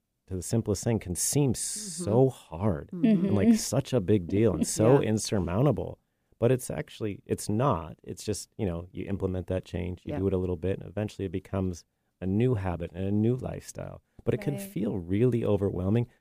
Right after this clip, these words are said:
Speaker 1: especially when you're already feeling overwhelmed.
Speaker 3: Mm.
Speaker 1: Because as you mentioned, we just like to stay in that frequency and vibration and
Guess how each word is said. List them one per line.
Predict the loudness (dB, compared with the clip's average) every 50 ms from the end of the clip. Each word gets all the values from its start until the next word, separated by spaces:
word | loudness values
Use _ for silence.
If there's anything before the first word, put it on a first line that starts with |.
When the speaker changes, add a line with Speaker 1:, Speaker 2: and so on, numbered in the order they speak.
| _ _ _ -20
Speaker 1:
especially | -16 -14 -14 -14 -10 -8 -8 -8 -8 -8 -6 -6 -4
when | -2 0 0 0
you're | 0 -2 -4 -4
already | -2 0 0 0 -2 -4
feeling | -10 _ -4 -2 0 0 0 0 -2
overwhelmed. | -2 -2 -4 -2 -4 -6 -8 -6 -6 -4 -4 -4 -4 -8 -12 -16 -12 _ 0
Speaker 3:
Mm. | 2 2 2 2 0 -2
Speaker 1:
Because | 2 2 2 2
as | 2 -2 -2
you | 0 2
mentioned, | 2 2 2 2 0 -4 -4 -6 -6 _ _ _ _ -8
we | -6 -4
just | -2 -2 -2 -2
like | -2 -2 -4
to | -6 -10
stay | -8 -6 -6 -4 -2 0 2 4 4 4 4
in | 2 0 -2
that | -4 -8 -10 -12 -14 _ _ _ _
frequency | -12 -4 -2 -2 -2 -2 0 -2 -2 -2 -2 -4 -6 -6 -6 -6 -6 -8
and | -8 -8
vibration | -8 -6 -6 -2 2 4 4 4 2 0 -6 -6 -6
and | -6 -8 -10